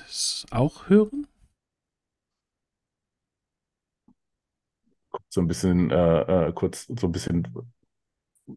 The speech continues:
Speaker 2: anscheinend Bestätigung suchen zu Snorri und Tashmero. Dreht sich dann wieder zu dem,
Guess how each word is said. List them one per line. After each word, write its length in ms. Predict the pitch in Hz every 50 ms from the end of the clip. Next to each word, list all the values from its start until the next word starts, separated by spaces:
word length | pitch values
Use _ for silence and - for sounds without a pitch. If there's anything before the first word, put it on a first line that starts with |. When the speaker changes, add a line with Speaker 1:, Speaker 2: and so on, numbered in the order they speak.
| - _ - - - _
Speaker 2:
anscheinend 720 | - - 101 101 - - 107 98 101 104 107 - - - - - - - -
Bestätigung 600 | 107 95 - - 113 117 - 127 117 117 120 113
suchen 440 | - - 120 120 123 - 123 117 113
zu 220 | - - - 107
Snorri 720 | 95 - - - 107 104 101 101 101 104 104 107 120 123 127
und 140 | 123 113 -
Tashmero. 800 | 107 101 - - 104 98 98 104 117 120 127 131 139 143 143 - - - - - _ _ _ _ _ _ _ _ _ _ _ _ _ _ _ _
Dreht 280 | - 92 98 104 101 -
sich 120 | - 110
dann 220 | - - 110 110 95
wieder 300 | 101 107 95 110 98 101
zu 180 | - - 110
dem, 640 | 95 98 98 95 92 92 90 90 90 90 87 - -